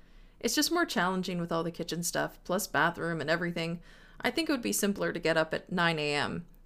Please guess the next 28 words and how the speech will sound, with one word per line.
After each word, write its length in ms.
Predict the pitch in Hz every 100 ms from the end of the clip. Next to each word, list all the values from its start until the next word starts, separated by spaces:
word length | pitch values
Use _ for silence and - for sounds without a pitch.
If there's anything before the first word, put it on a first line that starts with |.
| -
I'll 140 | - 175
be 120 | 151
up 140 | 147 -
earlier 400 | 170 147 87 -
anyways, 540 | 214 208 - 131 - - - - -
and 160 | 175
pack 260 | 233 226 220
then. 360 | 226 - 170 - - - - -
It's 160 | 196 -
not 220 | - 208
going 140 | - 196
to 60 |
take 200 | - 185
us 160 | 170 190
more 220 | 165 165
than 160 | 156 151
an 100 | 151
hour. 460 | 78 65 - - - - - - - - - - - - -
A 60 | 214
lesson 380 | 226 247 277
I 120 | 233 214
need 200 | 208 208
to 80 |
learn 420 | 190 175 170 175 175 - - -
is 140 | 196 -
to 80 |
feel 220 | 202 285 330
flattered, 580 | - 180 175 - -